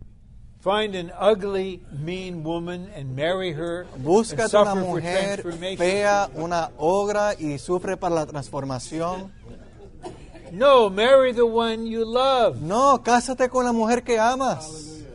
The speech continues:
Speaker 1: Transformation comes from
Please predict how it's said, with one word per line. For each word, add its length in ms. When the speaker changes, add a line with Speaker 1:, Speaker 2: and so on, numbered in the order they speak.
Speaker 1:
Transformation 880
comes 380
from 440